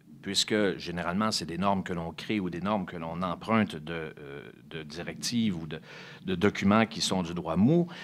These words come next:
cette force contraignante ne peut qu'être contractuelle. Alors je le précise parce que souvent dans ces codes de conduite, on joue sur l'ambiguïté. On joue sur l'ambiguïté quant à la nature contractuelle ou légale de ces codes,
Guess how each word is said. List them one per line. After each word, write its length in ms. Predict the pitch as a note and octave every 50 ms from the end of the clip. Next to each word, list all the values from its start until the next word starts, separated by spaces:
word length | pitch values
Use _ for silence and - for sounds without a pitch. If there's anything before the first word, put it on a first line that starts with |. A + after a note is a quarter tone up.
| - - -
cette 220 | - - G#2 -
force 240 | - E3 D#3 D3 -
contraignante 500 | C#3 A#2 G#2+ - A2+ A2+ C3+ E3 F3 C#3+
ne 80 | A#2
peut 220 | G2 - - E3 D#3+
qu'être 460 | D#3+ - D3 C#3 C#3+ C3+ - - G#2+
contractuelle. 720 | - - G2+ F#2+ - G2 F2+ - - - - A#2 G2 E2
Alors 220 | E2+ E2 F#2 F#2+ G2
je 140 | F#2+ G#2+ A#2+
le 140 | B2 B2+
précise 640 | - - - B2+ A#2 - - - G#3+ G#3+ G3 F3 -
parce 260 | - A#2 - - -
que 140 | - F#3 E3+
souvent 500 | - - - - A#2 A2+ C3+ D3 D3+ C#3
dans 180 | A2 G#2 G#2
ces 200 | G#2 - - G2
codes 260 | - - C#3 C3+ B2+ G#2+
de 80 | F2+
conduite, 500 | F2 E2+ F2 E2+ E2+ F2 A#2+ D3 D#3+ F3 - - - - - - - -
on 200 | A2+ A2 A2+ B2
joue 240 | B2+ B2+ E3 G3+ F#3
sur 160 | - - A2+
l'ambiguïté. 720 | A2+ A2+ A2+ G#2+ A2 A2 G#2 G2 G2 F#2 - - D2 C#2+ D#2
On 120 | E2 F#2
joue 200 | F#2+ G#2 C#3 D#3
sur 180 | D3 - B2+ A2+
l'ambiguïté 760 | A2+ A2+ A2 G2+ A2 G#2 G2+ G2 G2 G2+ - D#3 D#3+ F3 F3
quant 200 | - C#3 B2 A#2+
à 140 | - A#2+ G#2
la 100 | G#2+ G2+
nature 540 | G#2+ G#2+ G#2 - - - F3+ E3+ D3+ -
contractuelle 720 | - C3+ A#2+ G#2+ - - A2 - - - - C#3+ D3+ D3+ B2
ou 60 | G2
légale 560 | G2 F#2+ F#2+ F#2 G#2 G#2+ A#2+ B2 B2 A#2+ G#2+ F#2
de 80 | F2+
ces 180 | F2 - G2 F2+
codes, 380 | - - A2 B2 C#3+ D3+ C#3+